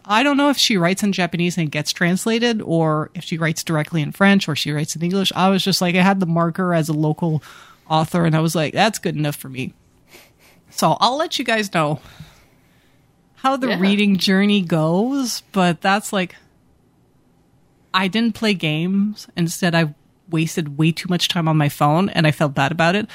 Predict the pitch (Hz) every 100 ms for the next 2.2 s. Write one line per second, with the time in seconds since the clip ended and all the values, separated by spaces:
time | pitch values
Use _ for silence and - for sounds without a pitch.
0 | - - _ - 202 185 185 190 185 180
1 | 175 160 165 135 147 147 - - - 139
2 | 139